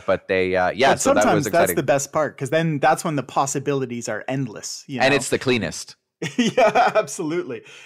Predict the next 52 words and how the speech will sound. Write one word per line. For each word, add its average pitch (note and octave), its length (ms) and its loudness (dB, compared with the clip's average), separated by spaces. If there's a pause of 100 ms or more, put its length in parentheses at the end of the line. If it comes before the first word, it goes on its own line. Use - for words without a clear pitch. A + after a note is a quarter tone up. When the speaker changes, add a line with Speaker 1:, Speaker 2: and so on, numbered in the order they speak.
Speaker 2:
It's F#3+ 140 0
funny. D4 240 2
I - 40 4
think A3 200 -4
in G3 100 0
the E3 80 0
house G#3 220 2
that D3+ 120 0
I, E3 260 4
that C#3 200 -2
I D3+ 140 2
grew C#3+ 240 0
up C#3 120 -2
in, A#2+ 120 -4
I'm A#2 180 -6
pretty D3 220 -10
sure D3 120 -10
my B2+ 140 -6
parents B2+ 380 -10
did C3 120 -12
the A2+ 80 -18
same B2+ 240 -10
thing C#3+ 280 -10
when A2+ 100 -10
I A2 100 -10
was A2+ 200 -12 (260)
maybe B2+ 200 -6
three C3+ 200 -6
or B2 80 -4
four B2 220 -8
years A#2 180 -8
old. C3+ 160 -4
They A2 100 -8
took B2+ 300 -10 (100)
two, D3+ 420 -2
two D#3 180 -8
bedrooms, C3+ 600 -4
like, A2 220 -8
two C#3+ 140 -6
of B2 60 -8
the B2 80 -6
spare B2+ 280 -6
bedrooms, A2+ 480 -10 (300)
knocked B2 260 -2
them A#2 140 -10
down B2+ 280 -2
and A2+ 60 -6
made A2 160 -6
a G#2+ 60 -8
huge B2 500 -8
master A#2 340 -8
bedroom. G2+ 440 -12